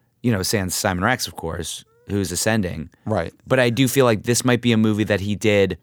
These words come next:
Speaker 1: before Red Rocket was released.
Speaker 2: Mm, maybe,
Speaker 1: And, and maybe
Speaker 2: yeah.
Speaker 1: he got, like, you know, it was one of those things where, like, "I'm doing this movie with Sean Baker," and, and,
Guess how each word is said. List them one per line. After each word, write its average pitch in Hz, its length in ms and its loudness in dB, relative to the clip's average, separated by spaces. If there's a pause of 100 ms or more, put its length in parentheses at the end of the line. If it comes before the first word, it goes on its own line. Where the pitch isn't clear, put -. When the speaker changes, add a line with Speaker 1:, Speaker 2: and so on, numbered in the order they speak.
(320)
Speaker 1:
before 113 300 2
Red 104 160 2
Rocket 98 260 2
was 92 220 -4
released. 95 640 -2 (560)
Speaker 2:
Mm, 110 560 2
maybe, 120 300 4
Speaker 1:
And, 135 100 4
and 131 80 4
maybe 127 140 4
Speaker 2:
yeah. 95 260 4
Speaker 1:
he 139 60 4
got, 120 260 0
like, 110 360 0
you 123 280 2
know, 113 100 6
it 98 60 6
was 113 120 2
one 113 120 2
of 107 60 2
those 104 120 0
things 117 160 0
where, 107 100 0
like, 92 360 0
"I'm 113 160 0
doing 123 240 2
this 120 240 0
movie 127 440 2
with 135 200 0
Sean 127 260 2
Baker," 135 340 2
and, 95 220 0
and, 98 400 0